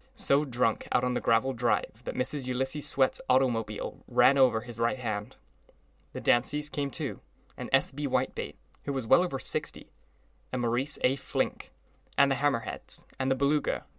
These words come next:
the tobacco importer, and the Beluga's girls. From West Egg came the Poles, and the Mulredys, and Cecil Roebuck,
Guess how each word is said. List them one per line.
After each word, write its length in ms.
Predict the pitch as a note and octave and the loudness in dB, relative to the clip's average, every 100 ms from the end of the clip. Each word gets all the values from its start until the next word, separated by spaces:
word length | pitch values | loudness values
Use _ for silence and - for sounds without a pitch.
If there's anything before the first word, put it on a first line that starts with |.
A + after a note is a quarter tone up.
| - | 0
the 140 | B2 | 0
tobacco 460 | - C#3 C#3 - A2+ | 2 2 2 0 -6
importer, 500 | A2+ A2+ - - - - - | -2 -2 -2 -6 -14 -20 -10
and 100 | B2 | -6
the 60 | A#2+ | -4
Beluga's 400 | B2 A#2+ C3+ B2 | -2 -2 -4 0
girls. 540 | B2+ G#2+ G#2+ - - _ _ _ _ _ - _ - - - - | 2 2 0 -8 -14 _ _ _ _ _ -20 _ -20 -20 -20 -20
From 280 | - - D3 | -8 -2 2
West 280 | C#3+ D3 - | 2 2 0
Egg 240 | - - - _ | -4 -6 -12 _
came 160 | C#3+ C3+ | -2 0
the 60 | |
Poles, 580 | - A#2+ - - - - - | 2 0 0 -6 -16 -20 -8
and 120 | - B2 | -4 0
the 60 | |
Mulredys, 640 | C3+ C#3+ G#2 F2+ - - - _ _ _ | 2 2 0 -4 -12 -18 -20 _ _ _
and 120 | B2+ | -2
Cecil 380 | - C#3+ - C#3 | 0 0 -2 4
Roebuck, 560 | B2+ B2+ - - - | 8 8 4 -6 -10